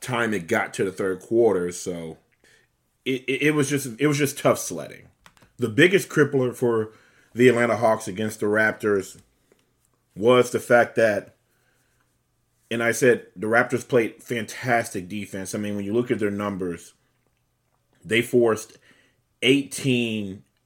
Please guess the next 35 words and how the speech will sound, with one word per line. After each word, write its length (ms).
Hawks 340
turnovers 560
and 100
scored 320
on 120
twenty-four 720
of 140
those 200
turnovers, 500
twenty-four 360
points 240
off 140
those 160
turnovers. 560
They 80
had 180
nine 420
blocks 420
and 220
thirteen 540
steals 480
as 140
a 60
team, 480
Toronto 440
did, 340
and 100
had 200
forty-three 880
fast 520
break 300
points 640
to 180
our 160
ten. 420